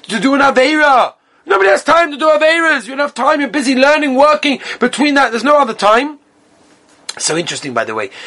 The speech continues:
how, you know, modern technology has tried to make life so much easier and so much more, um,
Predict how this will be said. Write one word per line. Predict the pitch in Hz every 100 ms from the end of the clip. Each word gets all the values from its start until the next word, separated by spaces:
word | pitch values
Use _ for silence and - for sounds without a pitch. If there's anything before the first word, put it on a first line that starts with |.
| -
how, | - 110
you | 120
know, | 123 117
modern | 117 143 151 131
technology | 135 120 135 131 110 104 - _ - - -
has | - 120
tried | - - - 165 180 135 95 92 - _ _ - - -
to | - 131
make | 143 - -
life | 131 127
so | - 160
much | 135 131 -
easier | 147 135 147 170 190 _ _ _ -
and | 127
so | - 160
much | 147 147 139
more, | 135 135 131 127 123 _ _ _ _ _ _ _ _ -
um, | 120 113 113 110 110 104